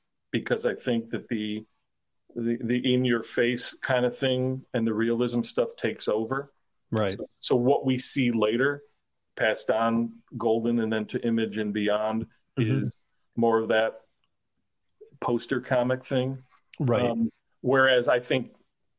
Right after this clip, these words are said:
Speaker 1: Toth and Kirby are very solid storytellers, but where, where Toth goes wrong in storytelling, especially in early, like, I'd say the,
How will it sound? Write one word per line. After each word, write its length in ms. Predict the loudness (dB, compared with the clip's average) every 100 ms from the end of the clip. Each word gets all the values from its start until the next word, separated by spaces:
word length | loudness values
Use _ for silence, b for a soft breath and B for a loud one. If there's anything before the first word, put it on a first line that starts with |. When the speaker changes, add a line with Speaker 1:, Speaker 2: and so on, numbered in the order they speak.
| -8
Speaker 1:
Toth 320 | 0 2 2
and 460 | 2 2 2 0 -4
Kirby 520 | -2 0 0 0 0
are 280 | -2 -2 -4 -10
very 380 | -2 2 2 0
solid 440 | 0 0 2 -2
storytellers, 760 | -4 -2 0 0 -2 -2 -2 -4
but 220 | -4 -4 -4
where, 520 | -6 0 2 2 2
where 200 | 0 -2
Toth 340 | 2 2 2
goes 240 | 2 2 2
wrong 280 | 2 4 2
in 80 |
storytelling, 840 | -4 -2 0 0 0 -2 0 -2 -8 _ _ _ _ _ -8
especially 1040 | -6 -4 0 0 0 -2 0 -2 -4 -8 -16 _ _ _ _ _ _
in 240 | -2 -2 0
early, 440 | 2 2 2 -2
like, 220 | 0 -2 0
I'd 180 | -4
say 200 | 0 0
the, 320 | 2 0 -2